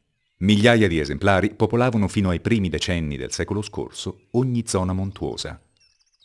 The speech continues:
La caccia indiscriminata li aveva inesorabilmente condotti alla soglia dell'estinzione, ma negli ultimi anni il muflone è stato reintrodotto con successo in varie parti dell'isola.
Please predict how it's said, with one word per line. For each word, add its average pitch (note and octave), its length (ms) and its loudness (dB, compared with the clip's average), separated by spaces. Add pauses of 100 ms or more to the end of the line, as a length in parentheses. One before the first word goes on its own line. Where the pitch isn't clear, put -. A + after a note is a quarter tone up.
(420)
La F#2+ 180 4
caccia A#2+ 260 4
indiscriminata F#2 800 2
li G#2+ 120 2
aveva A2+ 240 4
inesorabilmente A2+ 840 0
condotti F#2+ 560 -2
alla D#2 140 -2
soglia E2 340 -2
dell'estinzione, C#2+ 800 -8 (340)
ma D2+ 120 -4
negli D2+ 180 -2
ultimi F#2 280 2
anni G2 360 4
il G2 160 0
muflone A2+ 400 2
è - 20 2
stato G2 380 2
reintrodotto A2 760 0
con F2 160 -4
successo - 680 -8
in G2 160 2
varie G#2+ 260 2
parti F#2 300 -4
dell'isola. F2 600 -8